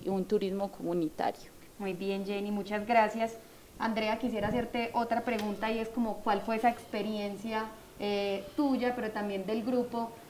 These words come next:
Speaker 2: con estos talleres que, digamos, que entregó el instituto como capacitación, como ejercicio de capacitación también, eh, y específicamente esa experiencia del trabajo con Gerardo Rosero, que es uno de los maestros invitados para este año,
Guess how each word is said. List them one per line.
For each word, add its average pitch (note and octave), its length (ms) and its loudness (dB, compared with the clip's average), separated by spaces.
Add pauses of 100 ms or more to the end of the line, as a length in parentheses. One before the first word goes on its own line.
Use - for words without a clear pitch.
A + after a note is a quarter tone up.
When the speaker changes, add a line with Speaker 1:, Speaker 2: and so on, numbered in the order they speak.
(140)
Speaker 2:
con A#3 140 4
estos A3 340 -2
talleres G3+ 440 2
que, F#3+ 540 0
digamos, A3 260 -2
que - 80 0
entregó G#3+ 340 2
el G#3+ 120 2
instituto A3 500 -2
como G#3+ 180 -2
capacitación, F#3+ 760 -4
como A#3+ 180 0
ejercicio F#3+ 320 0
de A3 80 0
capacitación F#3 680 0
también, A3 480 -2 (400)
eh, G#3 360 4 (240)
y A#3+ 60 8
específicamente A#3 720 2
esa B3 100 2
experiencia G#3+ 760 0
del A3 100 0
trabajo G3+ 460 2
con G3 220 -2
Gerardo F#3 400 0
Rosero, G#3 420 0
que G#3 100 -6
es G#3 60 -4
uno A3 140 0
de A3 80 2
los F#3+ 140 0
maestros F#3+ 420 -2
invitados F#3+ 460 -2
para A3 200 -2
este G#3+ 280 -2
año, G#3+ 360 0